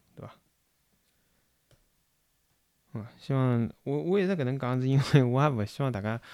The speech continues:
好像抱有期待，讲，哎呀，今朝夜到要更新啊，或者要哪能啊，等辣盖。当然，交-，交关人讲搿可能还是要靠搿，因为就是讲蹲辣屋里勿适意嘛，我看，看到现场勿适意嘛。葛末，我希望大家还是慢慢点，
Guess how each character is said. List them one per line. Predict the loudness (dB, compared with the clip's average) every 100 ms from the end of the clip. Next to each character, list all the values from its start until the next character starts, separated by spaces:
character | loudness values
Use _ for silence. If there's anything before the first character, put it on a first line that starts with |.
| -20 -10
好 | -6
像 | -6
抱 | -4 -2
有 | 0 -2
期 | -2 2
待， | 2 2
讲， | 0 0
哎 | 2
呀， | 0 0
今 | 0
朝 | 0
夜 | -2
到 | -2 -2
要 | -2
更 | -4 -6
新 | -6 -8
啊， | -10
或 | -10
者 | -8
要 | -8
哪 | -8
能 | -8 -10
啊， | -8
等 | -6 -4
辣 | -4
盖。 | -8 -12 _ -20 _ _
当 | 2 4
然， | 4
交-， | 2 0 0
交 | 4
关 | 6
人 | 8 6
讲 | 4 4
搿 | 2 0 0 -2 -6 -14 -20 -20 -2
可 | 2
能 | 4
还 | 4
是 |
要 | 2 2
靠 | 0 0
搿， | 0 -2
因 | 0 0
为 | 0 -2 -8
就 | -8 -6
是 | -4
讲 | -6 0
蹲 | 2
辣 | 4
屋 | 2
里 | -2
勿 | -4
适 | -8
意 | -8
嘛， | -10 -16 _ -12
我 | -12
看， | -6 -6 -6 -8
看 | -4 0
到 | 2
现 | 0
场 | 0 -4
勿 | -4
适 | -6
意 | -6
嘛。 | -8 -14 -20 -20 -20 _
葛 | -4
末， | -2 -2 -6 _ _ _ _ _ _
我 | -12
希 | -6 -6
望 |
大 | -6
家 | -6
还 | -6 -4
是 | -4
慢 | -6 -6
慢 | -4
点， | -4